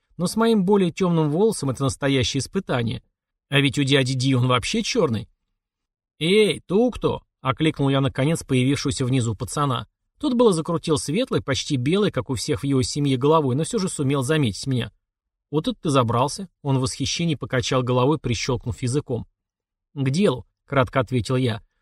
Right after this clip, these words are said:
в последний раз оглядываясь над выступом стены на виднеющуюся вдали деревню.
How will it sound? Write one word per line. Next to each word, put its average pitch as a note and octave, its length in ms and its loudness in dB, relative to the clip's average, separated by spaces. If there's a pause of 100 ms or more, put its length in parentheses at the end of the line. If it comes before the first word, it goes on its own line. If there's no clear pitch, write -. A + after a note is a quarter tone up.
(120)
в - 60 -20
последний C#3+ 380 0
раз C#3 220 2
оглядываясь B2+ 480 0
над A#2+ 140 -2
выступом B2+ 420 -2
стены C#3+ 320 0
на D3 100 2
виднеющуюся B2+ 640 0
вдали A#2 280 2
деревню. A#2 500 0